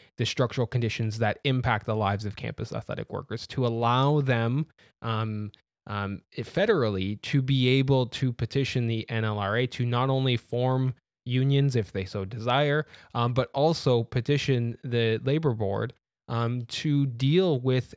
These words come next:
any violations or any issues that do come up in the process of collective bargaining.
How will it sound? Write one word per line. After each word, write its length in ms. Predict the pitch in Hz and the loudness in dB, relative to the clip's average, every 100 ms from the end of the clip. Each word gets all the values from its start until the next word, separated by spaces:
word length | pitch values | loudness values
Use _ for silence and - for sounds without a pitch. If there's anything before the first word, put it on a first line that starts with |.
| - | -2
any 380 | 131 131 131 123 | 0 2 0 -2
violations 960 | 117 123 123 123 143 175 - 101 98 - | 0 2 2 2 2 0 -2 -4 -4 -8
or 200 | - 117 | -6 -6
any 300 | 127 131 131 - | -4 -2 -2 -2
issues 420 | 151 - 123 117 | -4 -2 -2 0
that 200 | 120 113 | 0 0
do 180 | 131 156 | 0 -2
come 220 | - 117 | -2 -2
up 200 | 107 - | -2 -4
in 360 | - 127 123 123 - _ | -2 0 0 -4 -8 _
the 80 | 123 | -12
process 560 | 117 113 104 - 98 - | -6 -2 -2 -2 -4 -4
of 240 | 101 98 | -6 -6
collective 500 | - 101 110 113 107 | -6 -8 -8 -10 -8
bargaining. 520 | 113 123 117 98 104 | -2 -2 -2 -6 -8